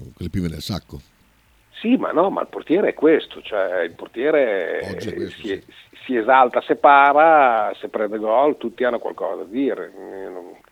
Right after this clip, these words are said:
Speaker 2: non posso pensare che ieri, nel, nel, cioè sabato nel gol di Bologna, nessuno abbia detto che
Speaker 1: Sabasa.
Speaker 2: poteva fare di più.
Speaker 1: Sabasa l'ha detto.
Speaker 2: Ecco. <laughs>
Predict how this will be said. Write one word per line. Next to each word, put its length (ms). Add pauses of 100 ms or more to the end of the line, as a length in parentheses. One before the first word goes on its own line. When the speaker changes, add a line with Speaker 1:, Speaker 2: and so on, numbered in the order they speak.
(280)
Speaker 2:
non 140
posso 260
pensare 420
che 120
ieri, 340
nel, 300
nel, 320 (400)
cioè 180
sabato 340
nel 160
gol 180
di 60
Bologna, 480 (560)
nessuno 380
abbia 160
detto 340
che 300
Speaker 1:
Sabasa. 320
Speaker 2:
poteva 220
fare 200
di 100
più. 300
Speaker 1:
Sabasa 400
l'ha 80
detto. 220 (600)
Speaker 2:
Ecco. 260 (440)
<laughs> 240